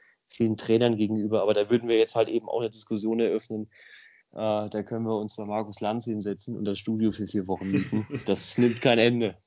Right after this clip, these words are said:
Speaker 2: Nee, das, das nimmt kein Ende. Ich, ich sag mal, ja, um das vielleicht nochmal zum Ende zu bringen,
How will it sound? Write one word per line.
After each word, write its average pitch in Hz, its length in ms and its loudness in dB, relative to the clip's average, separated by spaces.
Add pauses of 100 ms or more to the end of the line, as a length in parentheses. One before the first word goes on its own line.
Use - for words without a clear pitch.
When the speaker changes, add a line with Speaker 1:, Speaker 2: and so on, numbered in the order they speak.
Speaker 2:
Nee, 120 240 8
das, 113 240 2
das 107 100 -4
nimmt 139 160 0
kein 123 160 2
Ende. 131 220 2
Ich, 117 320 -4
ich 107 100 -8
sag 120 140 -2
mal, 110 480 0
ja, 101 420 -6 (340)
um 110 120 -8
das 104 120 -2
vielleicht 107 180 2
nochmal 110 220 0
zum 110 140 -6
Ende 113 200 -2
zu 104 140 -8
bringen, 113 260 2